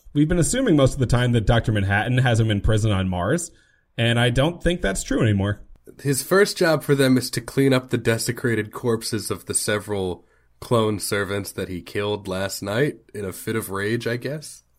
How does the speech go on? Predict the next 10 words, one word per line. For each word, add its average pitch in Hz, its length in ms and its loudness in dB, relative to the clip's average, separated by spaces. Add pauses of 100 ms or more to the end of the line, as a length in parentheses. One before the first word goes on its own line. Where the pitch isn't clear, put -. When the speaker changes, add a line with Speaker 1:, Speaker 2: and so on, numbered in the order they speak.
(280)
Speaker 1:
Yeah, 135 360 4
he 180 360 2
got 139 340 4
drunk 120 640 4
and 110 360 2
murdered 120 560 6
all 107 260 6
his 98 220 0
clones, 92 920 0
so 82 640 -4